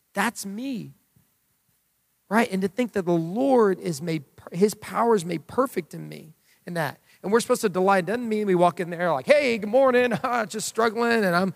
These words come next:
yeah, crushed, but, you know, barely here. I, you know, drug myself to church." It doesn't mean that, but it means that when we look at our lives and we look in the sake of the Lord and our relationship with him,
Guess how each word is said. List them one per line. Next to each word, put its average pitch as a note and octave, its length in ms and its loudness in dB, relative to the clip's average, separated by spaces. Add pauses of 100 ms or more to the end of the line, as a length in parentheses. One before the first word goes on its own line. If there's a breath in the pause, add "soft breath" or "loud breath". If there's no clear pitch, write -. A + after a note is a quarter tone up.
(260 loud breath)
yeah, G#3 160 4
crushed, G#3 680 2
but, F3+ 260 0
you G3+ 140 -4
know, G3 260 2
barely A3 400 2
here. G#3+ 520 4
I, F3+ 140 -2 (100)
you F#3 120 0
know, E3 280 -2
drug G3 220 2
myself G#3 380 -2
to F3+ 80 -10
church." A#3 440 -4 (340 soft breath)
It F#3+ 80 -10
doesn't A3+ 260 2
mean F#3+ 160 -6
that, G#3+ 240 -4
but G3 100 -2
it G#3+ 120 -4
means A#3 300 -2
that G3 120 -2
when G3 140 -6
we F#3+ 100 0
look F#3 320 -6
at B3 60 2
our G3 100 2
lives F#3 320 2
and D#3 80 -10
we D#3+ 80 -8
look G3 300 -6
in A3 80 -8
the F#3+ 80 -6
sake G3 260 -4
of F3 60 -4
the E3+ 40 -4
Lord F3+ 220 2
and E3+ 40 -2
our E3 80 0
relationship G3 680 0
with F#3+ 220 2
him, F#3 80 -4